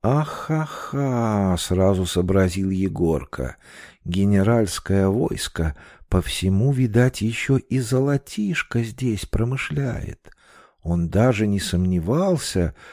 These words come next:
что одинокий старатель из той же брашки, что и Ванька Петля. А кто еще здесь мог быть?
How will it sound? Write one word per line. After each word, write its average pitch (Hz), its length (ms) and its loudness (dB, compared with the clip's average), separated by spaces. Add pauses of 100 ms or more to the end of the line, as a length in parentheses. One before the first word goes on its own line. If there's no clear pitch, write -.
(140)
что - 360 -2
одинокий 101 680 0
старатель 92 920 -2 (320)
из 110 320 -2
той 151 320 6
же 127 240 2
брашки, 113 680 2
что 120 340 0
и 131 240 0
Ванька 95 560 0
Петля. 82 680 -4 (600)
А 80 160 -2
кто - 400 2
еще 165 560 0
здесь 82 420 -2
мог 82 320 -2
быть? - 480 -6